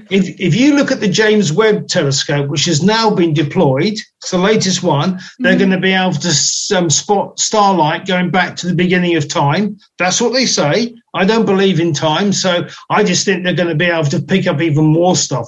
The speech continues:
Speaker 1: before the Big Bang or whatever created the planets and the, you know, this intelligent life that we are.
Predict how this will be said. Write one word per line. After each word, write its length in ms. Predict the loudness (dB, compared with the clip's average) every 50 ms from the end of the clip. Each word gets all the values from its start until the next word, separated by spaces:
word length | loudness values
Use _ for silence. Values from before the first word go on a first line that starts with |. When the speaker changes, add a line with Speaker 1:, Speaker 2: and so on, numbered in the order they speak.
| -6
Speaker 1:
before 680 | -4 -4 -2 0 0 2 2 4 4 4 2 0 -2 -6 -14 -20 -20 -20 _ _ -4
the 60 | 0
Big 260 | 0 2 2 2 2
Bang 320 | 0 0 0 0 0 0
or 120 | 2 2 2
whatever 540 | 2 0 0 -2 -2 -2 0 0 -2 -2 -4 -6
created 580 | -4 0 2 2 2 2 2 2 0 0 0
the 120 | 0 -2 -2
planets 540 | -2 -2 -2 0 0 -2 -4 -4 -4 -4 -2
and 160 | 0 0 0
the, 280 | 0 0 -2 -2 -4 -8 _
you 160 | -6 -4 -2 0
know, 100 | 0 0
this 260 | 0 0 -2 -2 -2
intelligent 500 | -2 -2 0 0 0 0 0 -2 -2 0
life 260 | 0 0 0 0 -2 -4
that 80 | -6
we 180 | -4 -4 -4 -4
are. 240 | -2 -4 -6 -6